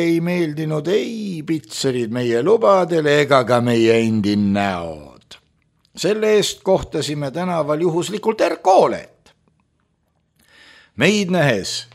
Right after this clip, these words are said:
jäi ta kangelase poosis seisma, üks käsi ees ja teine südamel.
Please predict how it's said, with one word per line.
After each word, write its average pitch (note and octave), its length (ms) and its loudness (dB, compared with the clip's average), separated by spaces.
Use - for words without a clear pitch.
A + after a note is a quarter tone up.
jäi D#3 360 2
ta D3 160 0
kangelase G3 800 0
poosis E3 600 -2
seisma, C3 600 -2
üks - 440 -6
käsi C3 360 -4
ees F3 440 2
ja A2+ 120 -2
teine C#3 400 -2
südamel. E2+ 720 -4